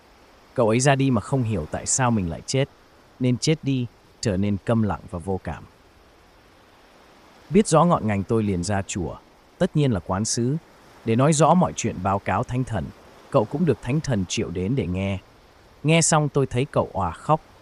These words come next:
nhưng tất cả đã quá muộn, thân thể đã là đống tro tàn. Đến khi tôi đi về nhà, vẫn thấy cậu đi theo xe tôi mà khóc. Khóc vì oan ức và tiếc nuối. Tôi chỉ biết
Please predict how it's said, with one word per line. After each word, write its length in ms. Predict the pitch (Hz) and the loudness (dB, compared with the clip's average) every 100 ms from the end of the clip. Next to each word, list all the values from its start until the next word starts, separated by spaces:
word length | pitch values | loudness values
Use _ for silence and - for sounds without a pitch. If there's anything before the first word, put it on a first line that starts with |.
| - - | -20 -4
nhưng 180 | 131 139 | 0 0
tất 200 | - 185 - | 0 -2 -2
cả 160 | 131 | -4
đã 120 | - 113 - | -2 -4 -2
quá 160 | 110 | 0
muộn, 240 | 147 117 - - - - | 0 0 -4 -14 -20 -4
thân 220 | - 175 | 2 2
thể 300 | 160 123 80 - | 2 -2 -4 -4
đã 140 | 92 | -2
là 140 | 143 95 | -2 -2
đống 260 | 95 113 139 | 0 -2 -2
tro 180 | 127 107 | -2 -2
tàn. 300 | 101 76 101 - - _ _ _ _ _ _ - | -4 -10 -12 -20 -20 _ _ _ _ _ _ 0
Đến 160 | 139 | 0
khi 160 | 160 175 | 2 0
tôi 200 | 156 147 | 2 2
đi 140 | 139 | 2
về 160 | 123 107 | 0 0
nhà, 320 | 92 85 69 - - | 0 -4 -8 -12 -6
vẫn 140 | 127 | -4
thấy 160 | 151 151 | -2 -2
cậu 240 | - - | 0 -2
đi 140 | 113 117 | -2 -4
theo 220 | 127 113 | -4 -4
xe 240 | - 117 | -2 -2
tôi 260 | - 113 107 | -2 -2 0
mà 140 | 85 | -4
khóc. 280 | - - 135 - - - - - - | -6 -4 -4 -6 -20 -20 -20 -20 -16
Khóc 200 | - 160 - | -2 -2 -2
vì 120 | - - | -6 -2
oan 220 | 123 120 | -2 0
ức 160 | - 170 - | -4 -8 -10
và 100 | 87 | -10
tiếc 260 | - 131 113 | -8 -6 -2
nuối. 260 | 104 107 139 _ _ _ _ _ - - - | -2 -2 -6 _ _ _ _ _ -20 -8 0
Tôi 120 | 160 | 2
chỉ 140 | 135 | 2
biết 200 | 113 185 | 2 0